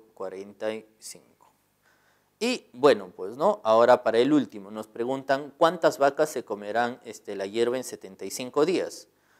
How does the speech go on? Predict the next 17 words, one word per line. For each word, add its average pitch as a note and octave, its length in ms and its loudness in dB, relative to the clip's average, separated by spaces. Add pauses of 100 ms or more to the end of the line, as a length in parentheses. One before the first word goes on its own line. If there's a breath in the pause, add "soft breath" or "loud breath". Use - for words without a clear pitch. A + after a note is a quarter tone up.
(140)
Vamos A3+ 320 4
a E3+ 100 2
poner E3 400 0
que A2+ 140 -6
son C#3+ 320 -2
aquí, C#3 420 -2
este, G#2+ 600 -8
V D3+ 280 6
vacas. - 720 -6 (480)
V G#2+ 300 -2
vacas. D#3 680 0 (1700)
¿Cuántos A2+ 320 -2
van G#2 160 -2
a F#2+ 100 -6
comer? C3 460 -6 (140)
Ahora G#2 420 -4
comen D3+ 640 2